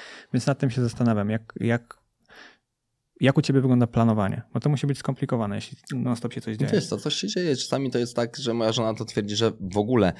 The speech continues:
Speaker 2: e, nie możemy jakoś się... z tobą to nie mogę się w ogóle umówić, bo, bo tak, bo czasami, e, jest tak, że tu mam walkę,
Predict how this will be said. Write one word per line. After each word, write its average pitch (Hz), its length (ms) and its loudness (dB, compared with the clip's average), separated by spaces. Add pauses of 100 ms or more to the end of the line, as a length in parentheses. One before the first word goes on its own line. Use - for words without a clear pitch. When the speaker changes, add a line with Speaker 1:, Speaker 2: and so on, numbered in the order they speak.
(160)
Speaker 2:
e, 92 260 4
nie 98 100 4
możemy 98 380 4
jakoś 92 280 4
się... 92 320 6
z - 120 -10
tobą 160 220 4
to 127 60 0
nie 117 80 6
mogę 101 160 4
się - 120 -2
w 85 40 -2
ogóle 87 160 4
umówić, 95 240 0
bo, 180 140 2
bo 185 180 0
tak, 110 300 2
bo - 440 0 (200)
czasami, 127 500 4 (1000)
e, 98 400 6
jest 123 260 0
tak, 110 220 4
że 107 320 6 (180)
tu 139 100 4
mam 120 160 6
walkę, 87 340 2